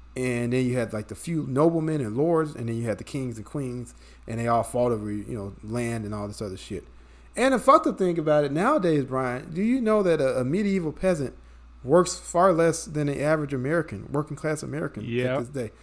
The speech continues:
Speaker 2: Uh-huh.
Speaker 1: So we like
Speaker 2: Uh-huh.
Speaker 1: to say, "Oh, they were peasants and they had, they had way more free time to just chill and shit."
Speaker 2: And the wealth divide is worse now than it's ever been in
Speaker 1: Oh,
Speaker 2: this
Speaker 1: yeah,
Speaker 2: country,
Speaker 1: yeah. The
Speaker 2: so.
Speaker 1: fucking kings and queens ate spoiled food just like everybody else.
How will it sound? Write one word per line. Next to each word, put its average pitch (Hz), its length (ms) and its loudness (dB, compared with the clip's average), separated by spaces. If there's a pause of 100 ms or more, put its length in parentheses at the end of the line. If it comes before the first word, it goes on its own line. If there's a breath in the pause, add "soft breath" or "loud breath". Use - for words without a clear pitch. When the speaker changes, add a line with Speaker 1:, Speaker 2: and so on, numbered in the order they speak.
(120 soft breath)
Speaker 2:
Uh-huh. 139 380 0
Speaker 1:
So 180 300 8
we 175 200 4
like 190 160 8
Speaker 2:
Uh-huh. 151 80 0
Speaker 1:
to 147 80 -10
say, 175 100 -2
"Oh, 160 160 4
they 131 140 -2
were 95 100 -6
peasants 156 440 -8
and 123 80 -10
they 135 100 -6
had, 156 160 -4 (380 soft breath)
they 349 140 6
had 339 200 6
way 302 220 6
more 302 180 6
free 330 220 2
time 294 280 0
to 233 60 -4
just 254 260 -4
chill 466 240 0
and 196 140 -2
shit." 95 240 -8 (1300)
Speaker 2:
And 202 300 0
the 247 60 0
wealth 170 380 4
divide 113 460 2
is 117 360 -2
worse 120 480 -2
now 120 380 2
than 117 180 0
it's 117 160 -4
ever 123 220 -2
been 117 180 0
in 113 60 -2
Speaker 1:
Oh, 262 260 6
Speaker 2:
this 262 80 4
Speaker 1:
yeah, 269 140 10
Speaker 2:
country, 240 160 4
Speaker 1:
yeah. 202 120 4
The 170 120 -4
Speaker 2:
so. 233 140 -4
Speaker 1:
fucking 220 180 0
kings 214 320 -2
and 202 80 -6
queens 202 340 -4
ate 175 180 -2
spoiled 185 340 -2
food 190 260 -6
just 170 120 -8
like 170 120 -6
everybody 160 340 -4
else. 165 200 -6